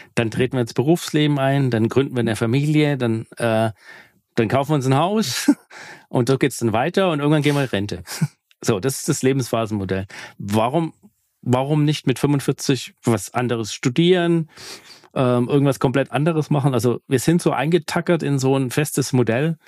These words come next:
wo ich, glaub ich, viele Menschen gerade auch ein Stück weit überlegen, möchte ich da vielleicht nicht mal raus und vielleicht was anderes machen? Es gehört natürlich verdammt viel Mut dazu. Ich mein, ähm,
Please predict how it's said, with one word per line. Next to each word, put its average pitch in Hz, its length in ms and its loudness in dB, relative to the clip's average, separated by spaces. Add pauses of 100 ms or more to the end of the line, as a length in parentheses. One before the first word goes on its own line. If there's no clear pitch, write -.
(580)
wo 131 200 4
ich, 120 120 -2
glaub 117 160 0
ich, 107 100 -4
viele 214 260 2
Menschen 117 420 -2
gerade 101 240 0
auch 101 140 0
ein - 80 -12
Stück - 160 -2
weit 117 100 2
überlegen, 113 520 0 (1160)
möchte 135 260 0
ich 131 40 -6
da 131 120 2
vielleicht 120 220 -2 (180)
nicht 127 180 0
mal 110 120 2
raus 156 340 0
und 113 80 0
vielleicht 104 200 -2
was 104 120 -4
anderes 147 260 2
machen? 95 160 0
Es 104 60 -4
gehört 156 160 0
natürlich - 240 -4
verdammt 107 300 -4
viel 110 120 0
Mut 143 160 2
dazu. 92 320 0
Ich 87 100 -6
mein, 95 320 -4
ähm, 95 200 -2